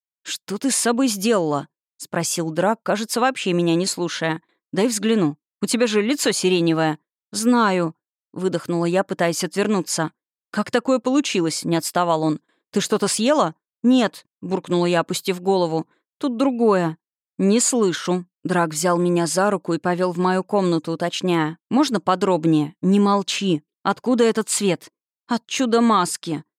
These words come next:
выдохнула я, не в силах больше таить страшную правду. Ткнув пальцем в сторону распакованного набора, я прошла к кровати и упала лицом вниз, признаваясь.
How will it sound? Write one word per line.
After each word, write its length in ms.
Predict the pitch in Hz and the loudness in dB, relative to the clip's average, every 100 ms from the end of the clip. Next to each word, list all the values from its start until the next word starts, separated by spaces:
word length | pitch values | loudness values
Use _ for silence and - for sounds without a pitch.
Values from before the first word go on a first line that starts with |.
| _ _ _ | _ _ _
выдохнула 560 | 233 262 180 - 180 175 | -2 0 0 0 0 0
я, 240 | 170 196 | 0 0
не 120 | 190 | 0
в 60 | 165 | 0
силах 380 | - 165 151 - | -2 -2 -2 -2
больше 320 | 170 156 156 | -2 -2 -4
таить 320 | 170 156 175 | -2 -2 -2
страшную 500 | - 170 156 - 165 | -4 -2 -2 -2 -2
правду. 520 | 147 147 139 151 139 - _ _ _ | 0 -2 -2 -4 -6 -8 _ _ _
Ткнув 360 | - 262 269 - | -2 2 2 0
пальцем 380 | 208 226 - 185 | -2 0 -4 -4
в 40 | |
сторону 380 | - 220 208 190 | -4 0 0 0
распакованного 680 | 175 - 185 214 208 185 180 | -2 -4 -2 -2 0 0 0
набора, 520 | 175 165 233 214 - _ _ _ _ | 0 2 2 2 -2 _ _ _ _
я 140 | 247 302 | -2 -2
прошла 360 | 220 214 254 | 0 0 -2
к 60 | 233 | -2
кровати 480 | 220 226 254 247 220 | -2 0 0 0 -2
и 40 | |
упала 360 | 220 196 233 226 | -2 2 2 2
лицом 360 | 214 - 233 220 | 0 -2 -2 0
вниз, 360 | 226 220 185 | 2 2 0
признаваясь. 760 | - 175 180 190 180 165 - | -6 -4 -2 0 0 0 -4